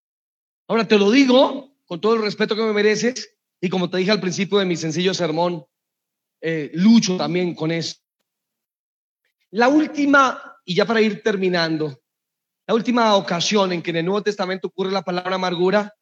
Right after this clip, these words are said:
lo repito, están en orden, en, en cronológicamente hablando, porque tienes el libro de Hechos, luego tienes a Romanos, luego tienes a Efesios, y de últimas tienes a Hebreos,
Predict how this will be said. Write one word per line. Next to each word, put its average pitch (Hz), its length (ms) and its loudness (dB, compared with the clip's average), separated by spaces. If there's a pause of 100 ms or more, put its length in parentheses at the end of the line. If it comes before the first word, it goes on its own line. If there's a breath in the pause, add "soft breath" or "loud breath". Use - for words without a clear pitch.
(580)
lo 185 120 0
repito, 185 380 2
están 233 240 2
en 262 120 2
orden, 190 380 2 (560)
en, 175 180 -6
en 165 140 -6
cronológicamente 185 760 0
hablando, 202 200 0
porque - 240 -12 (120)
tienes 180 240 -2
el 190 80 -2
libro 190 240 0
de 208 180 2
Hechos, 208 400 -4 (520)
luego 170 200 -4
tienes 190 220 0
a 196 80 0
Romanos, 208 460 0
luego 165 180 -6
tienes 180 240 -2
a 190 80 -2
Efesios, 214 520 -2 (400)
y 156 60 -6
de 175 60 4
últimas 180 400 2
tienes 180 260 -2
a 185 80 2
Hebreos, 233 460 2